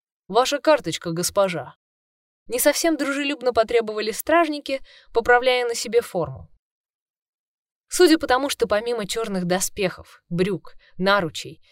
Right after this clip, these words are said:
и туго зашнурованных ботинок на их плечах красовались вышитые золотом буквы «Д»,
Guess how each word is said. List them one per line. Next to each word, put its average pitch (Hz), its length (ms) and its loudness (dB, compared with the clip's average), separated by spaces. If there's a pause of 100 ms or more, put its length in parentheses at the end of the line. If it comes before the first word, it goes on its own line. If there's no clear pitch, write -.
(120)
и 240 140 -2
туго 196 340 -2
зашнурованных 185 680 0
ботинок 202 520 0 (340)
на 196 120 0
их - 120 -6
плечах 220 440 -2
красовались 185 640 -2
вышитые 180 500 -2
золотом 175 520 -2
буквы 170 340 -4
«Д», 202 240 0